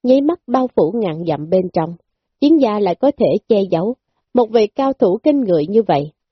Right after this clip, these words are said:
các gia tộc lớn đều đang suy tính trong lòng. Chiến gia phát hiện ở cửu U luyện hồn đã xảy ra rất nhiều chuyện.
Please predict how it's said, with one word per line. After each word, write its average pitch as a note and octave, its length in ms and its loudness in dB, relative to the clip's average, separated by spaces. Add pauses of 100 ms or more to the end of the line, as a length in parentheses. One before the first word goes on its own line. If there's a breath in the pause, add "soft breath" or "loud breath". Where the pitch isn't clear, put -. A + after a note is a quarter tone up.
(180)
các A3+ 220 -2
gia C4 200 0
tộc F3+ 260 -4
lớn G3 220 0 (260)
đều A#3 200 2
đang B3 260 -6
suy A#3+ 200 -2
tính A#3 320 -4
trong C#4 220 -2
lòng. D3 240 -2 (800)
Chiến C#4+ 240 4
gia A3+ 180 2
phát D#4+ 260 -4
hiện F3+ 260 -2
ở A3 120 0
cửu F3 340 2
U A#3+ 220 2
luyện F3 300 0
hồn D3 240 -4 (300)
đã D#3 240 0
xảy F#3+ 100 2 (120)
ra B3 180 -2 (100)
rất F4 180 2
nhiều E3+ 280 2
chuyện. D#3 240 0